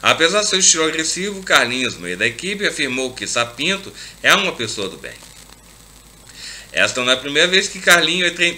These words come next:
Carlinhos é treinado pelo português. Em dois mil e dezessete, quando atuava pelo Royal Standard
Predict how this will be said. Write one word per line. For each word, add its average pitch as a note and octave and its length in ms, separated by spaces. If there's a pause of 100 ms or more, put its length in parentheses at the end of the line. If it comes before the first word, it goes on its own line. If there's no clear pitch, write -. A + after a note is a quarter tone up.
Carlinhos C3+ 440
é C#3 80
treinado C3+ 400
pelo C#3 140
português. B2 600 (380)
Em A#2+ 140
dois C3+ 160
mil B2+ 100
e B2+ 40
dezessete, C#3 520
quando B2 200
atuava A2 340
pelo G#2 260
Royal A#2 300
Standard A2 560